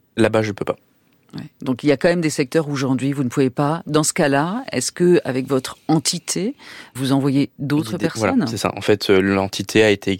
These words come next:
Speaker 1: effectivement créée pour que nous puissions un petit peu mutualiser déjà nos, nos différents, euh, backgrounds avec, euh, des personnes qui viennent plutôt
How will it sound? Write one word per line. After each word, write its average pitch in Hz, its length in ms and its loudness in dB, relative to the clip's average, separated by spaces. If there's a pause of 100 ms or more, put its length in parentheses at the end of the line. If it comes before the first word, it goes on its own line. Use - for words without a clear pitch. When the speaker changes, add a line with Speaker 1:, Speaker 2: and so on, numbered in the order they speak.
Speaker 1:
effectivement 104 540 -2
créée 101 340 0
pour - 240 -10
que - 140 -2
nous 95 160 -2
puissions - 440 -4
un 101 100 -4
petit - 180 -8
peu - 100 -4
mutualiser 107 800 2 (420)
déjà 110 380 4
nos, 95 340 0
nos 98 140 -2
différents, 101 760 -2
euh, 98 100 -4
backgrounds 104 680 -2
avec, 101 460 -6
euh, 92 80 -6
des 95 100 -4
personnes 101 360 -6
qui - 180 -12
viennent 92 160 -4
plutôt 104 480 -2